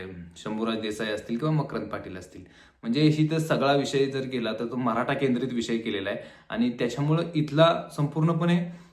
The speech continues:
अ, जो ओबीसी मराठा हा जो वाद होता किंवा वादाचं जे पेव फुटलं होतं ते कुठेतरी सातारा जिल्ह्यातनं शम व्हावा असा काहीतरी याच्या पाठीमागचा उद्देश असावा. त्याच्यामुळंच म-, महायुती सरकारनं या चार कॅबिनेट मंत्री, आता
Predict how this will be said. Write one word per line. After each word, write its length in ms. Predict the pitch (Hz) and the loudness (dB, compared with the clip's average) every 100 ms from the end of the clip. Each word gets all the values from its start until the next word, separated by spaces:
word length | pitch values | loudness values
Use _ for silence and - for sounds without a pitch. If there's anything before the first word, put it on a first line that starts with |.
| _ 123 | _ -4
अ, 80 | |
जो 480 | 120 123 147 147 147 - - _ _ _ _ _ _ - 127 131 | 0 4 4 2 0 -8 -20 _ _ _ _ _ _ -20 -6 0
ओबीसी 420 | 127 139 - 151 | 2 4 4 4
मराठा 460 | 123 113 120 131 117 | 4 2 2 2 0
हा 200 | - 123 | -2 0
जो 140 | 139 | 2
वाद 260 | 127 123 135 | 4 6 4
होता 280 | 117 113 107 | 4 0 -2
किंवा 240 | 107 113 | -2 0
वादाचं 520 | 117 120 120 123 123 | 2 2 2 -2 -4
जे 100 | 123 | -4
पेव 360 | 120 - 135 131 | -4 -2 0 0
फुटलं 300 | 120 117 110 | 0 -4 -4
होतं 220 | 98 117 156 - - - | -4 -8 -8 -12 -12 -6
ते 40 | |
कुठेतरी 300 | 139 143 156 | -2 2 2
सातारा 380 | 156 151 143 139 | 4 4 4 2
जिल्ह्यातनं 380 | 139 135 139 143 | 2 0 0 -2
शम 300 | - 139 123 | -2 0 2
व्हावा 360 | 123 117 117 110 | 4 2 4 2
असा 240 | - 127 | 2 -4
काहीतरी 360 | 117 110 113 117 | -2 -2 -2 -2
याच्या 180 | 110 113 | -2 -2
पाठीमागचा 500 | 110 113 104 104 117 | -4 -2 -4 -2 -4
उद्देश 400 | 101 101 120 110 | -4 -4 -2 -2
असावा. 340 | 92 90 104 - - - - | -4 -6 -6 -8 -18 -20 -12
त्याच्यामुळंच 500 | 113 123 127 135 139 - - - _ _ _ - | -6 -2 0 0 -2 -6 -18 -20 _ _ _ -8
म-, 480 | 113 104 101 98 98 | -4 -2 -2 -2 -2
महायुती 360 | 98 127 147 | -2 -2 -2
सरकारनं 500 | 139 117 107 101 101 120 - - _ - | -2 -2 -2 -2 -4 -10 -14 -20 _ -6
या 220 | 107 120 | -2 0
चार 320 | - 131 147 | 0 2 2
कॅबिनेट 420 | - 120 113 113 | 2 2 4 2
मंत्री, 280 | 113 107 | 2 -2
आता 100 | 104 | -2